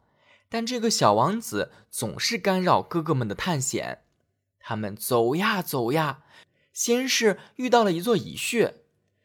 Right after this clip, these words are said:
两个哥哥说：“我们快挖开这个蚁穴，看看那些可怜的蚂蚁面对灾难是如何逃窜、如何搬运蚁卵的。”但小王子却说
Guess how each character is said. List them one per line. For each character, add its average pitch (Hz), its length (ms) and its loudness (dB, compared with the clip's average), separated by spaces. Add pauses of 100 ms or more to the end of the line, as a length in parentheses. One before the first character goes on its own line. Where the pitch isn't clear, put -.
(160)
两 107 260 0
个 104 140 -4
哥 175 220 4
哥 165 180 0
说 175 480 2 (1120)
：“我 139 140 4
们 180 260 4 (340)
快 - 220 -12
挖 196 200 -2
开 233 160 0
这 202 100 -2
个 196 80 0
蚁 135 140 -4
穴， - 340 0 (260)
看 - 200 -12
看 131 120 -12
那 135 80 -8
些 151 200 -4
可 - 240 -2
怜 147 120 0
的 202 100 4
蚂 185 280 0
蚁 160 240 -4 (160)
面 151 180 -2
对 120 120 2
灾 185 220 -2
难 185 280 -2
是 - 180 -4
如 220 140 -2
何 254 140 6
逃 156 240 0
窜、 - 280 0 (300)
如 135 180 -4
何 156 140 2
搬 208 200 -2
运 196 140 0
蚁 160 140 -6
卵 269 320 4
的。” - 280 0 (680)
但 247 240 -2
小 110 300 4
王 147 260 0
子 156 160 -6
却 139 240 -4
说 165 460 0